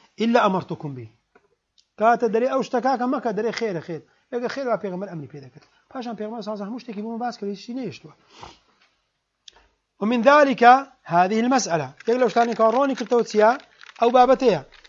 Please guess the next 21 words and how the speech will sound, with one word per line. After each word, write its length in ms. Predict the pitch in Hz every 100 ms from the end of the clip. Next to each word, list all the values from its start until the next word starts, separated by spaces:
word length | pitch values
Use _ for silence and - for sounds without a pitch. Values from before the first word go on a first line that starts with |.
| _ _ -
بيغمر 180 | 190 233
عليه 120 | 220
الصلاة 200 | 190 208
والسلام 220 | 190 202
فرمي: 100 | 214
"فإنه 300 | 202 208 214
من 160 | 202 202
يعش 220 | 208 170
منكم 260 | 226 208
فسيرى 360 | 185 180 202 226
اختلافاً 520 | - 190 208 226 233
كثيراً". 640 | 220 208 208 190 175 175 175 _ _ _ _ _ _ _ _ _ _ _ _ _ _ _ _ _ _ _ _ _ _ _ _ _
باشم 360 | 160 160 165 156
بجي 380 | 160 196 247 262 _ _ _ _ _ _ _ _ -
زيازي 440 | 147 156 151 151 180
اختلاف 320 | - 180 175
جودة 260 | 151 190 175
من 100 | 160
كوتنا 380 | 175 185 202
أمتي 280 | 208 208 220
من. 140 | 226